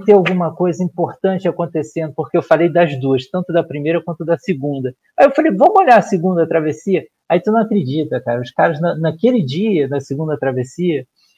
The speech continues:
era o dia que eles tinham feito de, chegado de volta, porque eles pegaram uma, uma carona com um navio da época, e eles fizeram uma, uma, como se diz, uma volta ao Rio de Janeiro, como,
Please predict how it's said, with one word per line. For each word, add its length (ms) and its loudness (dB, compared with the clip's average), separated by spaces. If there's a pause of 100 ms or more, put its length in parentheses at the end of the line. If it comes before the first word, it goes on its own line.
(160)
era 200 4
o 40 6
dia 300 4
que 80 0
eles 140 0
tinham 180 -2
feito 320 -2
de, 200 -6 (140)
chegado 1000 2
de 200 -4
volta, 640 2
porque 240 -6
eles 160 -8
pegaram 360 0
uma, 300 -4
uma 360 -8
carona 600 2
com 120 -10
um 200 -6
navio 480 -4
da 140 4
época, 280 0 (420)
e 120 6
eles 160 4
fizeram 680 4
uma, 760 -2
uma, 380 -4
como 160 -8
se 140 -10
diz, 240 -8 (400)
uma 200 4
volta 440 4
ao 60 -2
Rio 220 -2
de 80 -12
Janeiro, 520 -4
como, 440 -10